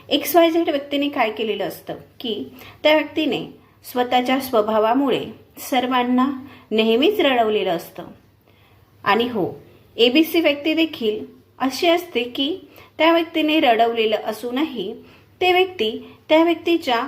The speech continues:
एक्स वाय झेड व्यक्तीच्या अक्षम्य अपराध असूनसुद्धा ते व्यक्ती आज तिच्या क्लोज आहे. हे का आहे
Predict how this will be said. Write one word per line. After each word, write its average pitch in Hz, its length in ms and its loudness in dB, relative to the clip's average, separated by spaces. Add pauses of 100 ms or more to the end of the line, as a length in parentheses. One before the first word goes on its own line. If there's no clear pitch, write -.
(280)
एक्स 254 260 -8
वाय 294 140 2
झेड 233 260 0
व्यक्तीच्या 220 720 -2 (560)
अक्षम्य 285 560 4
अपराध 254 480 0 (240)
असूनसुद्धा 294 880 0 (440)
ते 330 100 4
व्यक्ती 285 280 2 (120)
आज 226 160 4 (180)
तिच्या 240 240 -4 (240)
क्लोज 190 320 0
आहे. 175 220 -4 (300)
हे 339 140 2
का 330 120 2
आहे 247 320 2